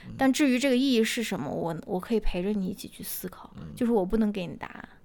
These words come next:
Speaker 1: 嗯。
Speaker 2: 对吧？我觉得这也是很好的一个，怎么说，可以，呃，从这个故事，因为这个海啸这个，这个，这个事情未必会发生在我们以后每个人的生命之中，但是就像我说的，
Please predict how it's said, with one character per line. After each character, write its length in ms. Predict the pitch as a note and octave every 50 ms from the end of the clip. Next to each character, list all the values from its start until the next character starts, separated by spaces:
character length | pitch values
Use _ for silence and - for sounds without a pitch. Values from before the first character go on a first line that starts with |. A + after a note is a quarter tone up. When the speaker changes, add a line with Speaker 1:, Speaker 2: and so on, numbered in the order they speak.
| - _ _ _ -
Speaker 1:
嗯。 240 | F2+ E2+ F2 C#2+ C#2 A#2 C3 - - -
Speaker 2:
对 100 | F#3+ F3+
吧？ 180 | - - - -
我 140 | - - A3
觉 80 | A3 A#3+
得 60 | B3+
这 160 | B3 - G#4 G4+
也 100 | A3+ G#3
是 100 | - A#3
很 240 | A3+ - G#3+ G3+
好 200 | A#3 B3 A#3 G#3
的 80 | F#3 F3+
一 100 | F3+ F3+
个， 320 | F#3 - G3+ F#3 E3+ - - - - - - - - - - - - - -
怎 140 | - - F#3
么 80 | F3 F3
说， 200 | - - G3 F#3+
可 200 | - - A#3+ A3+
以， 180 | G#3 G3 - - - - - - - - - - - - - -
呃， 260 | - - - - - - - - - - - - _ _ _
从 380 | - - - G3 F3 F3+ F#3+ G#3
这 240 | - D4+ D4+ C#4 A3
个 60 | F3+
故 280 | - - G#3 F#3+ F3+
事， 200 | F3+ - - F#3
因 100 | F#3+ B3
为 180 | F4+ G#4 F#4+ - - - A3 A3+ -
这 100 | - D#4+
个 160 | C4+ C4 F#3+
海 240 | F#3+ - - - F3+
啸 180 | F3 - C4 B3+
这 180 | A#3 B3 A3
个， 80 | F#3 - A3+ - - - - -
这 140 | - F4 D#4
个， 80 | A#3+
这 160 | G#3+ - C#4 A#3
个 80 | G3
事 160 | G3 - -
情 260 | G#3+ - F#3+ F3+ F3+ F#3+
未 160 | G#3 G#3+ G3
必 140 | F#3 G#3 G3
会 180 | G3+ - - E3+
发 220 | F3 - F3+ F#3
生 180 | F#3 G3 F#3+ F#3+
在 140 | F#3 D#3+
我 200 | - - - -
们 300 | - - F3 F#3 F#3 - - - _ - A#3
以 160 | - G3 F#3
后 220 | F3+ - - G#3
每 240 | G#3 G#3+ G3 - -
个 80 | - F#3
人 120 | F#3 E3+
的 100 | F3 F3+
生 200 | F#3 - G#3+ G#3
命 220 | G#3 G#3 F#3+ G3+ G3
之 120 | - -
中， 200 | A#3 A#3+ F3 G3
但 120 | A#3+ C4+
是 60 | C4 C4
就 120 | B3 C4
像 180 | A#3+ B3+ A#3 G3+
我 120 | - -
说 160 | F3 - E3
的， 140 | E3 E3+ -